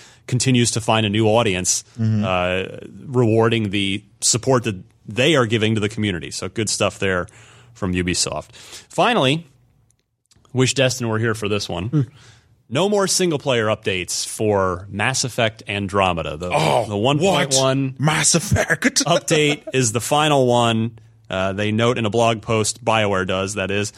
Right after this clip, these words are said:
Speaker 1: "We appreciate all the millions of people who came with us to the Andromeda Galaxy. We hope to see you again in the Mass Effect universe." It should, I should actually clarify: there will continue to be multiplayer updates,
Speaker 2: Mm-hmm.
Speaker 1: but there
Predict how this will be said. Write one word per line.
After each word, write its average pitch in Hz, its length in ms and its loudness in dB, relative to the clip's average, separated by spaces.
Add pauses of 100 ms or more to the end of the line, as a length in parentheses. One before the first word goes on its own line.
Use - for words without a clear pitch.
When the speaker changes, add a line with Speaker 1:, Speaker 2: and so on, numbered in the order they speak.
(320)
Speaker 1:
"We 131 100 4
appreciate 196 460 2
all 151 140 4
the 135 80 2
millions 156 360 4
of 131 80 -4
people 139 260 0
who 117 100 0
came 113 260 0
with 151 140 2
us 156 220 0
to - 40 -2
the 113 160 0
Andromeda 104 440 0
Galaxy. 123 580 0 (280)
We 120 120 -2
hope 127 180 2
to 117 80 0
see 196 240 2
you 170 120 4
again 107 440 0 (320)
in 107 140 -4
the 110 60 0
Mass 101 280 0
Effect 95 440 -6
universe." 95 500 -4
It 127 60 -6
should, 123 300 -2
I 127 60 -10
should 127 140 0
actually 110 200 -2
clarify: 98 400 0 (280)
there 127 120 4
will 160 160 6
continue 156 340 0
to 131 60 2
be 117 120 4
multiplayer 101 760 0
updates, 120 240 4
Speaker 2:
Mm-hmm. 110 280 2
Speaker 1:
but 104 120 -4
there 98 140 2